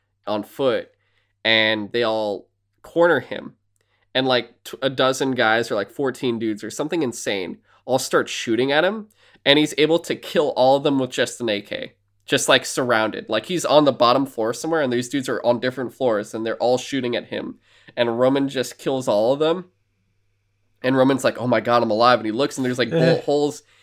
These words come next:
Speaker 1: in his, like, jacket and stuff. I guess he's wearing, like, a vest, but he's, like, alive.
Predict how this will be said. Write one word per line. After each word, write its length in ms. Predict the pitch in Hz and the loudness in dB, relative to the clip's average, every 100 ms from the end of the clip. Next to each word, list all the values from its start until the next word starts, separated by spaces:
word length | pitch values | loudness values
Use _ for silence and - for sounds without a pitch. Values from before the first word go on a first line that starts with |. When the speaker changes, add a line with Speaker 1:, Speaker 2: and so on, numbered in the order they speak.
| _ _ _ | _ _ _
Speaker 1:
in 200 | 135 147 | 4 6
his, 480 | 160 - 170 151 135 | 4 0 0 0 2
like, 200 | 127 117 | 0 0
jacket 460 | 107 120 127 - 160 | 0 2 4 2 0
and 120 | 165 | -2
stuff. 360 | - 185 196 - | -2 -2 -2 -2
I 80 | 117 | -2
guess 200 | 131 - | -2 -4
he's 140 | 139 | -2
wearing, 180 | 127 131 | 0 0
like, 160 | 135 | 0
a 60 | 110 | -2
vest, 440 | 104 107 151 - | 0 2 2 -2
but 100 | - | -6
he's, 180 | 123 127 | -4 -2
like, 200 | 107 - | -2 -2
alive. 540 | 113 110 107 87 78 | -2 2 2 0 -4